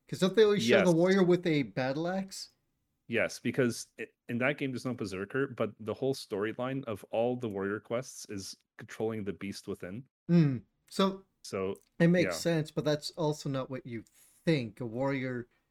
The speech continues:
Speaker 1: Yeah, I
Speaker 2: No,
Speaker 1: don't know.
Speaker 2: classic
Speaker 1: It's
Speaker 2: Final Fantasy Warrior is not Berserker.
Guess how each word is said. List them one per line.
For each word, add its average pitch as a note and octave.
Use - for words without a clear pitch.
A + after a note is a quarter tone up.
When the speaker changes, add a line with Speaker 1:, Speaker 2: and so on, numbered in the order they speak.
Speaker 1:
Yeah, F3+
I -
Speaker 2:
No, E3+
Speaker 1:
don't E3+
know. D3
Speaker 2:
classic D#3
Speaker 1:
It's D#3
Speaker 2:
Final D3+
Fantasy D3
Warrior A2
is G2
not A2+
Berserker. G#2